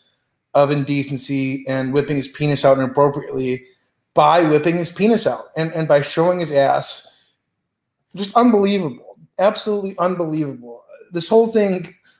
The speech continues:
stems from him sending his penis to a, what he thought was a fourteen-year-old girl, uh, and still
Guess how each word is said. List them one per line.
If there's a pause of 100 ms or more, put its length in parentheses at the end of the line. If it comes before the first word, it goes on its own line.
(140)
stems
from
him
sending
his
penis (240)
to
a, (280)
what
he
thought
was
a
fourteen-year-old
girl, (480)
uh,
and
still